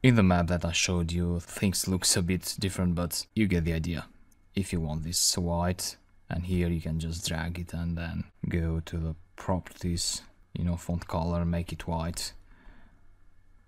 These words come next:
So it's very easy to do. Then after you have finished with your composer, you can go to these buttons here and you have different options to export your map to. So you have a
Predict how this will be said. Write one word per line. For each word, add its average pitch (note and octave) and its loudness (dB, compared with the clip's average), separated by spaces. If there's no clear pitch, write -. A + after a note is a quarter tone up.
So - 0
it's - -2
very E2+ 2
easy D#2 -2
to - -4
do. D#2+ -4
Then C#3 8
after G#2 6
you F#2 6
have F#2 0
finished F#2+ 4
with F#2 0
your F2+ 0
composer, F#2 0
you G#2+ 2
can F2+ 0
go E2+ 0
to F#2 -2
these F2+ -2
buttons F#2 -2
here F2+ -2
and G#2 6
you F#2 4
have F2 0
different F2+ 0
options F2+ -2
to F2 -4
export F2 -4
your E2+ -2
map F2 -2
to. D#2+ -6
So - -6
you F2 0
have E2 -4
a E2 -2